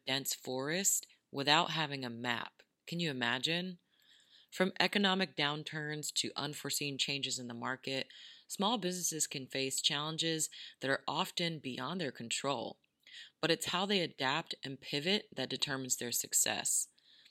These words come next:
Financial literacy is another critical factor. It's like having the right tools in your toolbox. Many small business owners lack the financial knowledge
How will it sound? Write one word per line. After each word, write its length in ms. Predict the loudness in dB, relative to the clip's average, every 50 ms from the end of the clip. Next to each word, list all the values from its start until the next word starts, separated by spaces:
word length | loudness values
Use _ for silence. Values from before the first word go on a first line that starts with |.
| _ _ -20 _ _
Financial 440 | 2 4 4 6 6 4 4 2 2
literacy 600 | 2 2 2 4 6 6 6 6 6 4 2 0 -2
is 100 | -4 -6
another 460 | -4 -4 -2 -2 0 0 -2 -4 -6 _ -10
critical 640 | -10 -8 -8 -6 -2 -2 0 0 0 -2 -4 -8 -10
factor. 560 | -4 -2 0 0 0 -2 -6 -8 -8 -6 -8 -8 _ _ _ -20 -20 -20 -20 -6 _ -4
It's 120 | 0 2
like 120 | 2 2
having 260 | 4 2 2 2 2 0
the 100 | -2 0
right 280 | 0 0 0 0 -4
tools 380 | -6 -6 -4 -4 -4 -4 -4 -4
in 80 | -6
your 100 | -8 -8
toolbox. 840 | -8 -6 -6 -6 -4 -2 -2 -2 -2 -4 -6 -6 _ 0 0 0 0 0 -8 -20 -18 -18 -16 -18 -20 -14 _
Many 180 | 0 2 2 2
small 300 | 2 2 2 0 0 0
business 320 | 0 0 2 4 4 2
owners 340 | 2 0 0 2 2 2 4
lack 280 | 4 4 4 2 0 -6
the 80 | -10
financial 460 | -8 -6 -4 -4 -2 -2 0 -2 -2
knowledge 680 | 2 4 4 4 4 4 2 0 0 0 4 4 4 4